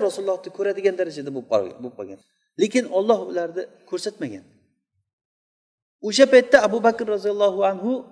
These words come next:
ummatni ishiga ichi achib yig'ladilar. Endi agar shu turishda qo'lga tushsa, tamom, nima bo'ladi? Shunda Rasululloh sollallohu alayhi vasallam aytdilarki, "La tahzan, innalloha ma'ana."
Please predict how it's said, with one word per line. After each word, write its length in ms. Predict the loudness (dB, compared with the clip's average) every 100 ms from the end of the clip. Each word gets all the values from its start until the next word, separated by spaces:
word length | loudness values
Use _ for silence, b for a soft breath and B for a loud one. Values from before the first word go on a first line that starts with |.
| -12
ummatni 520 | -8 0 0 0 -6
ishiga 360 | -8 -6 -2 -4
ichi 180 | 0 0
achib 240 | 0 -2
yig'ladilar. 500 | -2 4 4 4 -4 -10 -20 _ _ _ _ _ _ _ _ _ _ _ _ _
Endi 200 | -2 2
agar 300 | 4 4 2
shu 120 | 0 0
turishda 280 | 0 4 2
qo'lga 280 | 4 2
tushsa, 260 | 2 0 -6
tamom, 260 | -4 -6 -6
nima 140 | -8 -6
bo'ladi? 320 | 0 0 -2 -14 _ _ _ _ _ _ _ _
Shunda 180 | 0 4 4
Rasululloh 320 | 2 -4 -6
sollallohu 180 | -6 -8
alayhi 80 |
vasallam 160 | -8 -8
aytdilarki, 360 | -4 -4 -2 -6 2
"La 120 | 2
tahzan, 480 | 4 0 2 6 6 4 -4 -20 -20 _ _
innalloha 720 | -12 -10 -8 -6 -2 -4 -4
ma'ana." 400 | -4 -4 -4 -8